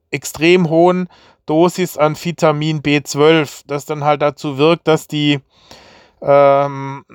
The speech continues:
die Haut besser durchblutet wird und dadurch wird's einem dann, äh, heiß. <clears throat> Ja. Aber das sagen auch manche, es ist eben nicht klar, ob das unter Umständen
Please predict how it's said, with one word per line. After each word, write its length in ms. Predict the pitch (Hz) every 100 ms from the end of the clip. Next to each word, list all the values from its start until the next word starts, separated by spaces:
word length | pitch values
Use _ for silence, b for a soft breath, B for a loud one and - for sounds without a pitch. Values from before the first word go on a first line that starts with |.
| 131 -
die 140 | 139
Haut 320 | 139 156 147 -
besser 280 | 139 156
durchblutet 720 | 139 147 131 147 160 156 147 151
wird 180 | 160
und 140 | 143 135
dadurch 320 | 139 147 139
wird's 240 | 147 -
einem 200 | 135 139
dann, 340 | 135 135 131 -
äh, 260 | 139 135 123
heiß. 680 | 135 135 139 131 - - _ _ _ b b b b b b b b b b b - _ _ -
<clears throat> 640 | - - 233 185 139 113 _ _ _ _ 110 117
Ja. 320 | 135 127 127 120 b b b b _ B B B B B B
Aber 180 | 147 143
das 280 | 160 165 -
sagen 480 | 151 - 165 156 139
auch 260 | 156 190 -
manche, 380 | 151 185 190
es 220 | 185 165 175
ist 160 | 180
eben 640 | 165 170 - 170 156 151 160
nicht 320 | 180 - -
klar, 480 | 151 135 165 214 160
ob 140 | 165 -
das 400 | 185 196 - _
unter 320 | 170 175 170
Umständen 840 | 143 180 180 - 185 185 185 185 196